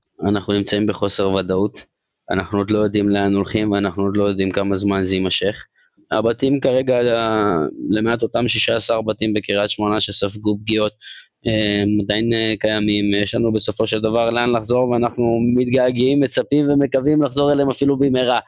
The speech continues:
אני חושב שמגיע לתושבי הדרום את הכי טוב שאפשר, וצריך וחשוב לייצר להם ודאות, גם אצלנו, פונינו מביתנו, הנסיבות שונות, וצריך לייצר אותה ודאות גם לתושבי הצפון,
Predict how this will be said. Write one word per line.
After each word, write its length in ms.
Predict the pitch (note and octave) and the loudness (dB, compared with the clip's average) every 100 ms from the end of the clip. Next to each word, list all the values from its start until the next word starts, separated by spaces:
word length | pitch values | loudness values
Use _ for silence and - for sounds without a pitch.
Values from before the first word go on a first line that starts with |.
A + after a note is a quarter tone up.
| _ _ - _ A2+ | _ _ -20 _ -2
אני 440 | A#2+ B2 A#2+ A#2+ A#2+ A#2 A#2 - _ | 2 2 2 2 2 0 0 -4 _
חושב 260 | B2 - C#3 | -2 0 0
שמגיע 460 | B2 C#3 C3+ C3+ | 0 0 2 2
לתושבי 440 | C3+ B2+ B2 B2+ C3 | 2 0 -2 2 0
הדרום 500 | B2 B2+ C3 B2+ A#2+ - _ _ - | 2 2 2 2 -2 -6 _ _ -4
את 120 | A#2 C3+ | -2 0
הכי 180 | D3 | 0
טוב 240 | C#3+ D3 B2+ | 0 0 0
שאפשר, 460 | - B2+ - C3 B2+ | 0 0 2 0 0
וצריך 520 | G#2+ - A#2 D3+ C3+ A2+ | 0 0 2 0 0 -2
וחשוב 340 | A2+ - C3 | 0 0 2
לייצר 400 | B2 A#2 B2+ A#2+ | 2 0 0 0
להם 200 | A#2 A2+ G#2+ | 2 2 0
ודאות, 400 | G#2+ A2 C#3+ D3 - - - | 2 2 2 -2 -8 -14 -2
גם 240 | D3 D3 C#3 | 0 2 -2
אצלנו, 640 | - - C#3 D#3 D3+ C#3+ - _ _ _ | -2 0 2 2 2 -2 -6 _ _ _
פונינו 400 | B2 C3 C#3+ C#3+ | -2 0 2 2
מביתנו, 680 | C3 A#2 A2+ D3 D#3+ F3 D#3+ - _ | 2 0 -2 0 0 2 0 -6 _
הנסיבות 600 | A#2+ C3+ B2+ C#3+ C3+ C3+ | 0 0 2 0 0 0
שונות, 440 | - A#2 C3+ C3 - A2 | 0 0 0 0 -2 -2
וצריך 300 | - A#2+ B2+ | 0 0 0
לייצר 340 | G#2+ - B2+ | 0 0 -2
אותה 380 | A#2+ _ C#3 C3+ | -2 _ -2 0
ודאות 360 | B2+ A#2+ B2 A#2+ _ _ A#2+ | 0 0 0 -2 _ _ -4
גם 380 | A2 C3 D3+ D#3+ | 0 2 2 2
לתושבי 420 | D3 C#3 B2+ B2+ | 2 0 0 0
הצפון, 640 | B2 A#2+ B2 A2+ A#2 A2 G#2+ | 0 0 -2 -2 -2 0 -2